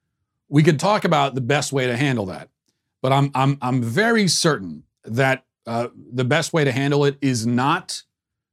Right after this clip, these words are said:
to pull him on stage in front of an audience on camera and have him announce it to the world.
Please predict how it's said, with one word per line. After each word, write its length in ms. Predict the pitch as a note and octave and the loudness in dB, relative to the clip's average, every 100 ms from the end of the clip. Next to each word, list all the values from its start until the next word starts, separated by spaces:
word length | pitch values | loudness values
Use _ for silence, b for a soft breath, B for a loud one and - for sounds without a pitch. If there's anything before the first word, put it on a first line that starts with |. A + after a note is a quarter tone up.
| - | 0
to 140 | D3 | 0
pull 280 | C#3 F3 F3+ | 2 4 4
him 140 | F#3 | 4
on 200 | D#3 D#3 | 4 2
stage 480 | C#3+ - C3+ A#2 A#2 | 2 0 0 0 -2
in 100 | A#2+ | -2
front 160 | D3 C#3 | 0 0
of 60 | |
an 80 | C3+ | 0
audience 560 | - D3+ C#3 G2+ G2 - - | 0 2 2 -2 -8 -8 0
on 220 | C#3 D3+ | 2 2
camera 640 | C#3+ - F#3+ B2 F#2 B2 C#3 _ _ _ _ _ _ _ _ _ - | 0 -4 -2 -2 -4 -8 -10 _ _ _ _ _ _ _ _ _ -4
and 140 | C3+ | -2
have 180 | C3+ D3 | 0 2
him 100 | D3 | 2
announce 320 | C#3+ C#3 C#3 | 4 2 2
it 100 | C#3+ | -2
to 80 | C3 | 0
the 80 | A#2+ | -2
world. 320 | A2 F2+ - | -2 -6 -14